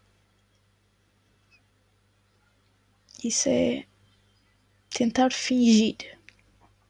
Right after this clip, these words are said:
que estamos felizes. E eu fiz isso durante tanto tempo, tanto,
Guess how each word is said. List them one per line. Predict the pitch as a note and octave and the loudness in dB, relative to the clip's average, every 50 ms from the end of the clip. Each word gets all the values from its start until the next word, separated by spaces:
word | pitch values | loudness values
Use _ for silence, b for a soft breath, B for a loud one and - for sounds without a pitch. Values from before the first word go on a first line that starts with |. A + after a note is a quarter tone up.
| _ _ _ - - - - | _ _ _ -20 -18 -12 -8
que | - | -6
estamos | - - - G#3+ A#3+ A#3 - | -6 -4 -4 -4 -4 -4 -4
felizes. | - - - G3+ G#3+ C4 - - - - - - _ _ _ _ _ - | -6 -4 -4 -4 -4 -4 -6 -6 -8 -8 -10 -16 _ _ _ _ _ -4
E | - G#3+ | -2 -2
eu | A3 | 0
fiz | - - A#3 A3 G#3 G3 | 0 0 0 0 2 2
isso | G3+ G#3 G3 - - - - | 2 4 4 4 2 2 -2
durante | A3 G#3+ - G#3+ G#3 - | 0 0 0 -2 -2 -2
tanto | - G#3 G3+ G3+ G3+ G#3 G3 G3 F3+ G3 B3 - - - | 0 2 2 4 4 2 2 2 0 0 2 0 0 0
tempo, | - - - - - A#3 A#3 - - - - - _ - | -2 -4 -2 -2 -4 -4 -6 -8 -12 -16 -16 -18 _ -6
tanto, | - - - - - C4+ C#4 - - - - | -4 -4 -4 -6 -10 -10 -8 -8 -8 -8 -10